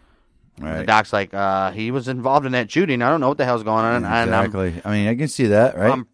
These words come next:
Speaker 1: pretty sure that road agents were actually the ones that killed her family, and she would be in harm if she recovers and says anything.
Speaker 2: Yeah,
Speaker 1: So
Speaker 2: Doc
Speaker 1: he's looking out for the girl. He already
Speaker 2: I think
Speaker 1: knows.
Speaker 2: Doc's a
Speaker 1: He already
Speaker 2: skeptic
Speaker 1: knows what
Speaker 2: anyway,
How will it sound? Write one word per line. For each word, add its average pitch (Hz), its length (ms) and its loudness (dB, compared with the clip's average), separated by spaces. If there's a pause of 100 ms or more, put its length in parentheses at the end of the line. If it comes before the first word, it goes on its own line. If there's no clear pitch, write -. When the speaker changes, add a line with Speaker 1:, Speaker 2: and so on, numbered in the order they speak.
Speaker 1:
pretty 180 200 0
sure 180 180 2
that 139 180 4
road 180 280 12
agents 113 400 0
were 110 80 -2
actually 107 300 -4
the 107 100 -4
ones 110 220 -4
that 101 180 -8
killed 135 300 4
her 113 120 -2
family, 104 400 -4
and 101 180 -6
she 120 100 -8
would 113 120 -6
be 110 100 -4
in 101 100 -6
harm 127 380 -2
if 110 140 -10
she - 140 -12
recovers 113 460 0
and 104 100 -14
says 139 260 0
anything. 95 460 -8 (760)
Speaker 2:
Yeah, 80 380 -4
Speaker 1:
So 113 120 -2
Speaker 2:
Doc 107 120 2
Speaker 1:
he's 131 160 -4
looking 127 160 0
out 123 160 4
for 110 80 -6
the 98 60 -12
girl. 120 260 6
He 127 100 4
already 131 160 4
Speaker 2:
I 110 40 -2
think 135 100 8
Speaker 1:
knows. 123 160 6
Speaker 2:
Doc's 139 240 8
a 135 60 -4
Speaker 1:
He - 20 6
already 185 160 10
Speaker 2:
skeptic 156 180 12
Speaker 1:
knows 143 140 10
what 123 120 6
Speaker 2:
anyway, 104 220 2